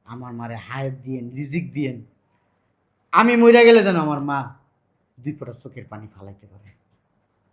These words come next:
বিশ্বাস করো মা, আমার এই বাসা থেকে বাইর কইরা দিবা, আমার এতে কোনো দুঃখ নাই আম্মা। এই যে আমি পনেরো কোটি টাকা দিছি আম্মা,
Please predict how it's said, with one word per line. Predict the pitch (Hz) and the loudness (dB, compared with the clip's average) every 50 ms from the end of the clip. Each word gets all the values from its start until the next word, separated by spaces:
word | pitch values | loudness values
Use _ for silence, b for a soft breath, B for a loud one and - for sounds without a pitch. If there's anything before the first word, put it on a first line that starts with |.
| _ _ _ _ _ _ _ _ _ _ _ _ _ _ _ _ _ _ | _ _ _ _ _ _ _ _ _ _ _ _ _ _ _ _ _ _
বিশ্বাস | - 175 170 - 185 175 175 | -8 -8 -6 -6 -6 -8 -6
করো | - 175 165 170 | -4 -2 -2 -2
মা, | 156 151 160 - - _ _ _ _ _ _ _ _ _ _ _ _ _ | -2 -4 -6 -10 -14 _ _ _ _ _ _ _ _ _ _ _ _ _
আমার | - 147 156 160 | -8 -4 -4 -2
এই | 160 | 0
বাসা | 160 180 170 - | 0 -2 -2 -4
থেকে | - - 151 160 | -6 -6 -4 -2
বাইর | 156 160 147 151 151 | 0 0 -2 -2 -2
কইরা | 196 202 202 | 0 0 2
দিবা, | 202 214 208 190 165 - - - - _ _ _ _ _ _ _ _ _ _ _ _ | 2 2 2 2 2 0 -4 -10 -20 _ _ _ _ _ _ _ _ _ _ _ _
আমার | - 175 202 208 208 202 | 2 2 4 4 4 4
এতে | 202 202 196 202 175 | 4 2 2 0 -2
কোনো | 175 185 175 | -2 -2 -2
দুঃখ | 143 139 185 180 180 - 165 | -2 -2 -4 -4 -6 -6 -6
নাই | 160 139 131 127 113 | -6 -6 -6 -8 -10
আম্মা। | 110 107 101 95 87 87 _ _ _ _ _ _ _ _ _ _ _ _ _ _ _ _ _ _ _ _ _ _ _ _ _ _ _ _ _ _ _ _ _ _ _ _ - | -12 -14 -16 -18 -20 -20 _ _ _ _ _ _ _ _ _ _ _ _ _ _ _ _ _ _ _ _ _ _ _ _ _ _ _ _ _ _ _ _ _ _ _ _ -4
এই | 240 247 | 0 4
যে | 247 285 | 4 4
আমি | 277 - - | 4 4 0
পনেরো | 294 294 302 339 | -2 0 0 0
কোটি | 285 320 269 262 | 0 0 -2 2
টাকা | 214 285 262 285 | 2 4 4 4
দিছি | 240 208 254 233 165 226 240 | 4 4 2 0 2 4 4
আম্মা, | 214 202 190 165 135 117 - | 4 4 2 -2 -4 -6 -10